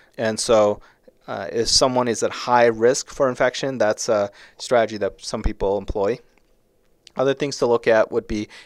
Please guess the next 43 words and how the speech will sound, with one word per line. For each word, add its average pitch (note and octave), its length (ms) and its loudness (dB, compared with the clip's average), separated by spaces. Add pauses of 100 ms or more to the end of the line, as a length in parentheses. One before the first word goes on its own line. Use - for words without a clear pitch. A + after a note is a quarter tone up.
head A#2 180 2
ultrasounds. D3 800 -2 (280)
Typically C#3+ 480 0
in C3 80 -2
our A#2 140 0
neonates, A#2+ 520 -4
we A#2 120 -6
do A2+ 120 -6
them A2 200 -4
far A2 240 -2
more A2 120 -2
frequently, B2+ 720 -6 (300)
two B2 180 -4
to A2+ 100 -2
three A2+ 200 -6
times G#2 340 -6
a G2+ 40 -4
week, A2 320 -6 (200)
versus A2 640 0 (100)
in A#2 140 -6
our G#2 320 -4
older G#2 300 -8
children, A#2+ 420 -4
we G#2 100 -4
do G2+ 140 -8
them G2 220 -8 (160)
less G2 240 -6
frequently. A2+ 580 -6 (320)
And G2 480 -4
if G#2 220 -4
their G#2 320 0
suture C3 320 -6
line G#2 240 -2
is F#2+ 100 -8
closed, - 580 0
obviously G2 800 -4
head G2 200 -4
ultrasounds F#2+ 580 -10
are - 20 -14
not F2 160 -8
gonna - 140 -12
be - 80 -14
helpful. - 340 -20